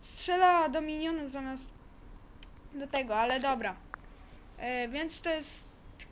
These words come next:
koniec już odcinka. Na razie, cześć pompa. Jeśli filmik się spodobał, bo to już ostatni w sumie, e, z właśnie tej gry.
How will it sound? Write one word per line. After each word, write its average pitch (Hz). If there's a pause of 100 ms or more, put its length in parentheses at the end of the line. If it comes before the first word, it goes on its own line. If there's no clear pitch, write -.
(140)
koniec 320
już 294
odcinka. 277 (800)
Na 262
razie, 302
cześć 233
pompa. 262
Jeśli 285
filmik 277
się 220
spodobał, 226
bo 202
to 214
już 208
ostatni 220
w -
sumie, 202 (1000)
e, 185
z 190
właśnie 226
tej 220
gry. 208